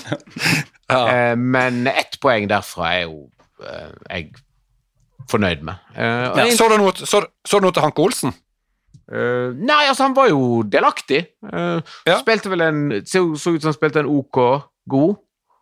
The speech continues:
Speaker 2: og trygg,
Speaker 1: Mhm.
Speaker 2: eh, kamp. Han er ikke noe spektakulær, men gjorde jobben, og det er vel det han er leid inn for.
Speaker 1: Ja, jeg så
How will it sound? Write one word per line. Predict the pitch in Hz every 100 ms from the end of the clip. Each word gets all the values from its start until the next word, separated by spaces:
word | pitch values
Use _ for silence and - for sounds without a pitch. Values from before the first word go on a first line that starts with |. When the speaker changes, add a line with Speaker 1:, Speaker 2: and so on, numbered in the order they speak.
| _ -
Speaker 2:
og | -
trygg, | 151 135 117
Speaker 1:
Mhm. | 165
Speaker 2:
eh, | 120 117 113 110 104
kamp. | 131 190 - _ _ _ _ _ _ _ _ _ _ -
Han | 151
er | 147
ikke | 151 139 143
noe | 131 113
spektakulær, | 131 104 120 151 127 165 _ 151
men | 147 139 131 127
gjorde | 131 131 127
jobben, | 117 113 135
og | 143
det | 143
er |
vel | 127
det | 123
han | 123 117
er | 98 - _ _ _ _ 120
leid | 120 113
inn | 110
for. | - 104 - _ _ _ _ _ _ _ -
Speaker 1:
Ja, | 190 233
jeg | 190
så | - 196 196 185 180